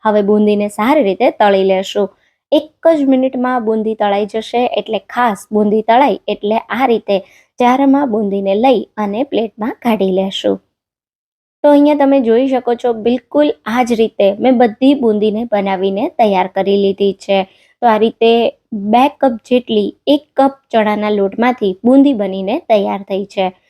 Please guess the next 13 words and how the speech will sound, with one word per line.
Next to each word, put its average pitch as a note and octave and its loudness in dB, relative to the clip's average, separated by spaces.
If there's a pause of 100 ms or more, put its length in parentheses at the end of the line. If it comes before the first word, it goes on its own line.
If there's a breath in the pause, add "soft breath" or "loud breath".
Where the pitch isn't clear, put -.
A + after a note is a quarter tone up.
(180)
તો E3+ 4
બુંદી C#4+ 6
તમને B3+ -2
બતાવું A3+ 0
તો G#3+ -6
તમે G#3 -6
જુઓ, G#3+ -2
એકદમ A#3 0
સરસ G3+ -2
નાના A#3 0
નાના A#3 -2
મોતીઓની B3+ 2
જેમ A3 0